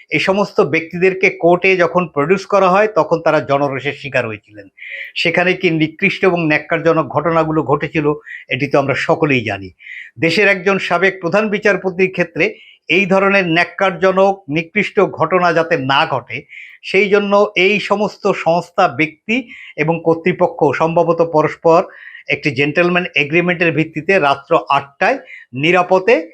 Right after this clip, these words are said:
এবিএম খায়রুল হককে কোর্টে প্রডিউস করেছিলেন। এখানে আমরা দেখেছি আদালতের প্রধান ফটক সহ, আহ, শুধুমাত্র খোলা রাখা হয়েছিল প্রধান ফটকটি, আর সমস্ত ফটক বন্ধ করে দেওয়া হয়। ফটকে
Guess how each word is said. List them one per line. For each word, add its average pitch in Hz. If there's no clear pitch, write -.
এবিএম 165
খায়রুল 151
হককে 147
কোর্টে 139
প্রডিউস 127
করেছিলেন। 95
এখানে 196
আমরা 196
দেখেছি 202
আদালতের 190
প্রধান 190
ফটক 185
সহ, 190
আহ, 147
শুধুমাত্র 190
খোলা 190
রাখা 190
হয়েছিল 190
প্রধান 185
ফটকটি, 190
আর 170
সমস্ত 180
ফটক 170
বন্ধ 160
করে 190
দেওয়া 180
হয়। 214
ফটকে 180